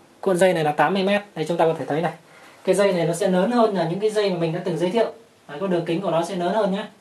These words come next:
Và nó được làm từ cái sợi thủy tinh cao cấp nên là nó có, có cái chống chịu va đập và chống chịu, ờ, kéo giãn rất là tốt nha. Trong những trường hợp mà chúng ta đẩy vào trong cái đường ống cống ấy, thì là nó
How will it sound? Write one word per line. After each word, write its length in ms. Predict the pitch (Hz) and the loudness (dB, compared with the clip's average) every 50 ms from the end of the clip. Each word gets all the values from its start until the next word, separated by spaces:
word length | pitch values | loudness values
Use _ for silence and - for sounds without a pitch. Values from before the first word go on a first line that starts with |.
| - - - - - _ _ _ _ _ _ _ _ _ - | -20 -20 -20 -20 -20 _ _ _ _ _ _ _ _ _ 0
Và 140 | - 180 180 | 4 4 6
nó 100 | 190 208 | 6 6
được 140 | 214 202 190 | 4 4 4
làm 180 | 196 185 175 170 | 4 2 2 4
từ 180 | - 185 180 175 | 4 4 4 4
cái 160 | 175 220 214 | 4 2 2
sợi 160 | 214 220 185 | 4 4 4
thủy 160 | 185 147 147 151 | 4 2 0 2
tinh 160 | 202 202 196 | 2 2 4
cao 140 | 208 185 185 | 4 4 4
cấp 160 | 185 233 233 233 | 4 2 0 0
nên 180 | 196 190 180 | 0 0 0
là 120 | 175 156 143 | 0 -2 -2
nó 160 | 143 143 147 | -4 -4 -4
có, 80 | 180 175 | -4 -2
có 260 | 175 - 180 180 180 | 2 2 4 4 4
cái 120 | 202 202 202 - | 2 2 2 2
chống 160 | 196 208 208 | 2 2 4
chịu 340 | - 214 196 185 175 165 160 | 4 6 6 6 6 4 4
va 160 | 190 196 190 | 4 4 4
đập 160 | 180 170 170 - | 4 0 0 2
và 120 | 180 165 156 | 2 2 4
chống 220 | 160 170 180 202 | 4 2 -2 0
chịu, 280 | - 240 202 180 165 160 | 2 2 2 4 4 2
ờ, 120 | 156 151 - - | 2 0 0 0
kéo 220 | - 175 170 185 | 2 2 4 4
giãn 300 | 196 208 190 180 202 226 | 2 2 0 0 0 0
rất 120 | 220 240 220 | 0 2 2
là 60 | 185 | 2
tốt 220 | - 220 220 220 | 4 4 4 4
nha. 160 | 220 214 196 - - - - - - - | 2 0 0 -2 -6 -16 -20 -20 0 4
Trong 140 | 226 220 226 | 6 8 8
những 180 | 226 240 233 | 8 8 6
trường 120 | 233 202 180 | 6 4 4
hợp 140 | 185 170 170 | 4 2 2
mà 60 | 165 | 2
chúng 100 | 190 190 | 2 4
ta 120 | 214 202 185 | 4 6 6
đẩy 180 | 160 139 143 | 6 6 6
vào 80 | 165 165 | 4 4
trong 180 | - 202 185 | 4 4 4
cái 100 | 190 196 | 4 4
đường 120 | 180 165 160 | 4 6 6
ống 140 | 156 165 165 | 4 4 6
cống 180 | 175 165 180 | 6 6 6
ấy, 120 | 226 220 - | 6 4 4
thì 140 | - 170 170 | 4 4 4
là 140 | 165 156 151 | 4 2 2
nó 440 | 151 147 143 156 175 190 196 196 | 4 4 4 6 6 4 4 2